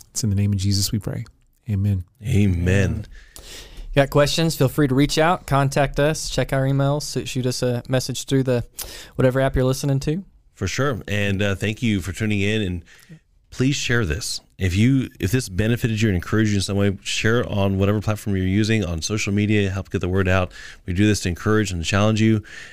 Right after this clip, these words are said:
Speaker 2: and, um, equip you to follow Christ. And, uh, Matt,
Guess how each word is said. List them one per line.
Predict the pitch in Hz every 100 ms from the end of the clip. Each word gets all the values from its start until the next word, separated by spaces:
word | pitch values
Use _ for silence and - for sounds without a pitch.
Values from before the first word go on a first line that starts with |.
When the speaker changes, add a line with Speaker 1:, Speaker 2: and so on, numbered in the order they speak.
| -
Speaker 2:
and, | 85 82 80 78
um, | 82 78 78 78 -
equip | - 110 104
you | 107 113
to | - 87 80
follow | - 90 90
Christ. | - 104 123 135 - -
And, | 87 85 82 80
uh, | 82 80 78 - - - - _ _
Matt, | 95 107 127